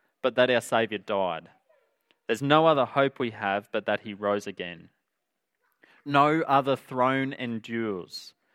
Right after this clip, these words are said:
No other song remains, but worthy is the Lamb who was for sinners slain."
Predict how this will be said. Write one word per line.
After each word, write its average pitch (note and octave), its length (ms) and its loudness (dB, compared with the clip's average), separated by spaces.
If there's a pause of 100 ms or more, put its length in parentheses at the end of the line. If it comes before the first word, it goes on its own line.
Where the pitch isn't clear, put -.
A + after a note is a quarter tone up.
(100)
No C3+ 340 2
other A#2+ 360 -2
song C#3 400 -4
remains, F#2 880 -8 (600)
but G2 180 0
worthy A#2 480 0
is A2+ 140 -6
the A2+ 120 -6
Lamb F#2 460 -10
who F#2+ 120 -12
was F#2 280 -10
for F2+ 140 -20
sinners F2+ 340 -20
slain." F2+ 480 -18